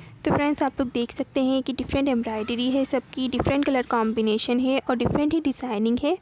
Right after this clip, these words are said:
तो video पूरी देखिएगा, क्योंकि सारे ही dresses एक दूसरे से काफ़ी different है और video skip मत कीजिएगा, वरना काफ़ी सारे अच्छे अच्छे design आप लोग miss कर देंगे।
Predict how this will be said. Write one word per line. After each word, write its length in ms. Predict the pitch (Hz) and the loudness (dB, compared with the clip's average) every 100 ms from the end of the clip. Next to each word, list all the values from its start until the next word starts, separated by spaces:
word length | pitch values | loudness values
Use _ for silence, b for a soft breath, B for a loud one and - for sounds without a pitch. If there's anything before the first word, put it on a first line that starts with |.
| B B B - | B B B -2
तो 60 | |
video 240 | 277 294 294 | 0 0 0
पूरी 280 | 302 285 | 0 0
देखिएगा, 500 | 294 277 285 269 269 262 | 0 0 0 0 0 0
क्योंकि 220 | 262 277 | -2 -2
सारे 280 | 269 247 254 | 0 0 0
ही 80 | |
dresses 420 | 254 247 - 262 - | 0 0 0 -4 -4
एक 180 | 247 240 | -6 -2
दूसरे 260 | 254 - 254 | -2 -2 -2
से 140 | 277 | -2
काफ़ी 260 | - 294 302 | -2 -2 -2
different 520 | 247 247 254 240 262 | -2 -2 0 0 0
है 160 | 254 | -2
और 180 | 247 233 | 0 0
video 240 | 254 240 254 | 0 0 0
skip 280 | - 240 240 | -2 -4 -2
मत 180 | 247 | -2
कीजिएगा, 540 | - 294 - 269 - 381 B B B B _ _ | -4 -4 0 0 0 -2 B B B B _ _
वरना 280 | - 247 254 | -2 0 2
काफ़ी 300 | 254 247 330 | 2 0 0
सारे 260 | - 277 254 | 2 2 2
अच्छे 220 | 247 277 | 0 -2
अच्छे 200 | - - | -2 -2
design 360 | 262 254 254 277 | -2 0 0 0
आप 160 | 277 | 0
लोग 120 | 269 - | -2 0
miss 160 | 233 - | -2 0
कर 200 | 233 233 | 0 2
देंगे। 320 | 247 294 | 2 2